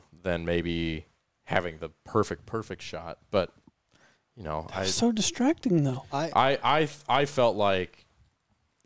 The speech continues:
Speaker 1: that was an oversight.
Speaker 2: Mm-hmm.
Speaker 1: Like, I think that they should have had a conversation and been like, "Well,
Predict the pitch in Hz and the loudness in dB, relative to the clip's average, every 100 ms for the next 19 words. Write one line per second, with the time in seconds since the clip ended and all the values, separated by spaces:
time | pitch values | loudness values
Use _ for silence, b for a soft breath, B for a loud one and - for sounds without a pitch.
0 | 95 104 107 95 101 90 98 - 98 87 | 2 4 4 2 -2 -2 -6 -6 -6 -6
1 | - 87 82 - - - - _ 175 151 | -8 -8 -8 -6 -6 -6 -12 _ 4 4
2 | 151 139 - _ _ - 95 85 - - | 4 0 -6 _ _ -2 -2 0 -6 -6
3 | 101 104 - 113 101 95 95 92 90 87 | -2 -2 0 -2 -2 -4 -2 0 0 -4
4 | 87 98 98 92 - - 107 101 95 90 | -4 -2 -2 -4 -8 -4 -2 0 0 2
5 | 87 82 - - _ _ _ _ _ _ | 0 -6 -14 -20 _ _ _ _ _ _
6 | _ _ _ - - _ _ _ _ _ | _ _ _ -12 -12 _ _ _ _ _
7 | _ _ _ - 107 95 90 92 82 82 | _ _ _ -2 2 2 0 -6 -6 -6
8 | 95 90 92 82 80 82 78 - 95 85 | -6 -8 -10 -12 -10 -10 -8 0 2 4
9 | 78 | 0